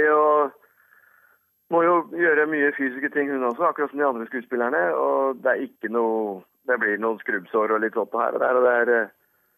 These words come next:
fint lite klaging og syting. Det er, eh, faktisk ikke noe sånt i det hele tatt. Og, og denne gjengen, eh,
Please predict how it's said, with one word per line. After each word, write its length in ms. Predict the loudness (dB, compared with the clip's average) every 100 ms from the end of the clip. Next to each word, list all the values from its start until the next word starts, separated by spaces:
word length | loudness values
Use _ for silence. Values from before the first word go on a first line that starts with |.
| _ -4
fint 240 | -2 0
lite 560 | -2 0 2 2 2 -2 -2
klaging 560 | 2 2 2 0 2
og 200 | 2 2 0
syting. 300 | -2 -2 2
Det 60 | 2
er, 80 | 2 0
eh, 320 | -2 -2 -4 -2
faktisk 400 | -4 -4 -8 -10
ikke 240 | -10 -6
noe 160 | -4 -2
sånt 240 | -4 -4
i 80 | -2
det 40 | -2
hele 80 | 0
tatt. 240 | -2 -2
Og, 480 | -2 0 2 0 -4
og 380 | -4 -2 -2 -2
denne 480 | -4 -2 -2 -2 -4 -12 _ _ _ _ _ _
gjengen, 460 | -4 -4 -4 -6 -4
eh, 480 | 0 0 0 -4